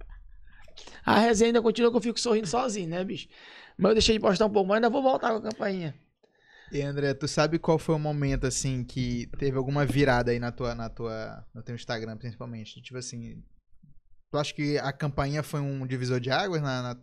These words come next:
Speaker 2: na tua, no teu Instagram ou não? Já tava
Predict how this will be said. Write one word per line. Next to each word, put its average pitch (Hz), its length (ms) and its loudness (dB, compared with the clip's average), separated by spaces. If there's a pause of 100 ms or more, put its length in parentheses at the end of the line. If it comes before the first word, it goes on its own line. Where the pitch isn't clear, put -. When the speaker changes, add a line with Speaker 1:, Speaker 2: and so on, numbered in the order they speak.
(120)
Speaker 2:
na 117 160 -6
tua, 113 460 -4
no 113 100 -10
teu 113 140 -8
Instagram 123 340 -6
ou 185 100 -2
não? 165 200 0
Já 131 100 2
tava 127 580 2